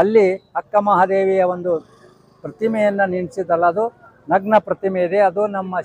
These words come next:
ಶರಣ ಕುಲಕ್ಕಲ್ಲದೆ ಎಲ್ಲ ಮಾನವ ಕುಲಕ್ಕೆ ಒಂದು ಅಪಮಾನಕರವಾದಂಥ ಸಂಗತಿ. ಯಾವುದೇ ವಚನ ಸಾಹಿತ್ಯದಲ್ಲಿ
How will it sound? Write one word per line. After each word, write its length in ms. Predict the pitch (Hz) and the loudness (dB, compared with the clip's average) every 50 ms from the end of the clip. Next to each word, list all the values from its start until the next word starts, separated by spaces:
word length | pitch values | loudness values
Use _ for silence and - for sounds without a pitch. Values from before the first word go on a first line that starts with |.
| - | -4
ಶರಣ 240 | - 165 170 185 202 202 196 - | -2 -2 -2 0 0 -2 -4 -4
ಕುಲಕ್ಕಲ್ಲದೆ 600 | 180 180 180 170 - - 170 175 180 185 208 220 220 202 | -4 -4 -4 -4 -4 -4 -4 -2 -2 -2 0 -2 -2 -2
ಎಲ್ಲ 200 | 175 175 185 202 190 | -2 -2 0 0 0
ಮಾನವ 380 | 175 160 160 165 180 214 226 214 | 0 0 -4 -4 -4 -2 -2 -4
ಕುಲಕ್ಕೆ 380 | 175 - 185 180 175 - - 185 | -4 -4 -4 -6 -6 -6 -6 -8
ಒಂದು 160 | 175 170 151 139 | -6 -6 -6 -8
ಅಪಮಾನಕರವಾದಂಥ 960 | - 165 175 180 190 190 190 175 - 170 170 165 165 160 151 160 156 156 - 190 196 170 - | -8 -8 -6 -4 -4 -4 -4 -6 -8 -6 -4 -4 -2 -4 -4 -4 -8 -8 -6 -6 -6 -6 -8
ಸಂಗತಿ. 420 | 147 147 147 139 139 - - 185 196 - - - - _ - - _ _ - | -12 -12 -12 -12 -12 -12 -10 -10 -10 -12 -14 -20 -20 _ -20 -20 _ _ -6
ಯಾವುದೇ 500 | 143 143 156 165 175 190 190 190 214 220 226 214 190 | -2 0 2 4 4 2 2 2 2 2 2 2 0
ವಚನ 240 | 175 - 196 196 190 | -2 -2 -4 -4 -4
ಸಾಹಿತ್ಯದಲ್ಲಿ 840 | 180 - 165 170 160 175 180 - - 175 165 170 170 170 185 202 208 | -4 -2 0 0 0 0 -2 -4 -6 -6 -4 -2 -2 -2 -2 -4 -4